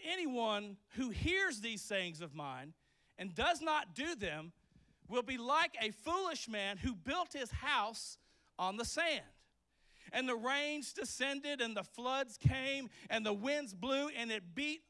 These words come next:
on that house, and it fell, and great was its fall." Listen to what it said. "Great was its fall." I'm sitting over there watching, and there were some kids building some sandcastles over by the side, and, and they, they built, they spent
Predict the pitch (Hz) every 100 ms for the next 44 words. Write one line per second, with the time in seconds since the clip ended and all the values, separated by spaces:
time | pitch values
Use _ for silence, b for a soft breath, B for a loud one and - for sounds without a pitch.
0 | - 240 254 226 240 190 226 254 277 254
1 | - B - 247 247 240 - 269 285 294
2 | 311 320 B B - 226 233 160 151 277
3 | 311 247 - - - _ 185 208 226 -
4 | - 277 214 127 110 147 185 208 202 226
5 | 220 233 165 147 277 233 240 170 165 196
6 | - 233 202 135 - B B B - 330
7 | 285 330 302 294 214 247 214 240 262 247
8 | 226 196 185 B B 254 320 262 240 -
9 | 294 294 247 170 240 254 220 - 202 175
10 | 254 302 262 - 185 185 170 185 180 175
11 | 185 165 196 165 208 202 165 B B -
12 | 262 247 B - 320 359 _ 156 269 370
13 | 185 277 - 370 - 208 196